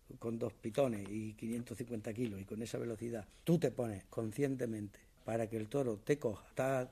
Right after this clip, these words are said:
dispuesto a morirte, porque un toro, cuando tú te estás, te pones en ese sitio y en esas circunstancias, pues está dispuesto a lo que sea. Pero claro, el toro, pues, se encargaba de, de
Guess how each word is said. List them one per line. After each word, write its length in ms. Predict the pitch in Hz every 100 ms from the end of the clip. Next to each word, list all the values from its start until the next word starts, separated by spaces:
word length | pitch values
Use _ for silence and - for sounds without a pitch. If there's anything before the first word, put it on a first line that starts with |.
| - -
dispuesto 440 | 120 104 139 131 151
a 40 |
morirte, 500 | 120 117 131 - 139
porque 440 | 143 131 113 110 - - - - -
un 160 | 127
toro, 260 | 110 123 127
cuando 320 | 143 113 110 104 - -
tú 160 | 123
te 140 | 117 135
estás, 300 | - 123 101 - - -
te 100 | -
pones 400 | 107 127 107 104
en 140 | 120 117
ese 240 | 123 135
sitio 380 | - 123 107 98 - -
y 120 | 127 117
en 100 | 127
esas 240 | 131 117
circunstancias, 720 | 131 131 117 - 107 101 110 -
pues 140 | - 87
está 160 | 107
dispuesto 420 | 107 101 107 - 139
a 60 |
lo 120 | 127
que 120 | 98 90
sea. 340 | - 107 - - - - -
Pero 160 | 120 120
claro, 260 | 175 127
el 120 | 104
toro, 260 | - 143 156 -
pues, 200 | 113 - -
se 160 | - 117
encargaba 500 | 113 113 120 151 165
de, 300 | 143 131 127
de 240 | 127 113